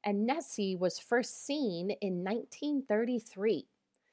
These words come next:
And just about two summers ago, scientists did a new search for her using a new kind of D N A technology called environmental D N A.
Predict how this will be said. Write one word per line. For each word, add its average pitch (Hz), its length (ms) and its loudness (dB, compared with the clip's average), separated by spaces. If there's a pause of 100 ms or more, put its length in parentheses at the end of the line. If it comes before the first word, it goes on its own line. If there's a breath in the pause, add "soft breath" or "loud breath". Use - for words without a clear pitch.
(460)
And 220 180 2
just 494 420 2
about 233 300 4
two 302 220 0
summers 262 480 2
ago, 175 340 4
scientists 226 1000 0
did 180 280 4
a 180 120 -2
new 190 340 2
search 226 440 -2
for 170 300 2
her 165 220 0
using 185 460 -2
a 165 40 0
new 175 200 2
kind 226 360 -2
of 170 160 -6
D 185 220 2
N 180 200 2
A 165 220 -6
technology 156 880 -4 (200)
called 170 340 -2
environmental 170 1000 -2
D 143 280 -4
N 143 120 -4
A. 131 320 -8